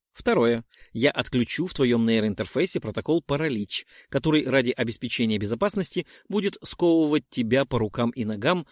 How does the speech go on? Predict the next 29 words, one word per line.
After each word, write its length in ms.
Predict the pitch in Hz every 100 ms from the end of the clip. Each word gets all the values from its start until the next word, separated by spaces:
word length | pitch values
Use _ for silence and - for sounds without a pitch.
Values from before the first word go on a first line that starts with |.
| _
и 80 | -
лишать 340 | 190 - 208 -
всех 320 | - 170 165
приобретённых 760 | - 165 147 135 - 113 117 -
умений. 480 | 131 131 107 98 95 _ _ _ _
Ты 280 | - 156 156 - _
снова 400 | - 156 156 117
станешь 380 | - 107 104 -
свободным 560 | - 110 156 147 107 - - -
и 60 |
сможешь 360 | - 196 180 -
творить 340 | 143 139 156
любые 420 | 131 135 123 120
чудачества, 680 | 120 139 139 127 - - 104 - -
на 80 | -
которые 300 | 143 214 196
способен 480 | - 151 - 156 156
твой 300 | - 117 -
нейроинтерфейс. 840 | 117 110 110 107 107 - 95 - - _ _ _ -
Но 180 | 113 131
есть 360 | 113 139 -
одно 260 | 151 120 107
ограничение. 680 | 104 117 135 - 151 98 - _ _ - -
После 340 | 147 147 139
моей 280 | 135 131 131
атаки 520 | - 117 101 - 151 - -
начнётся 460 | 117 - 107 113 165
аварийное 540 | 135 117 113 107 107
восстановление 720 | 104 - 107 101 107 143 165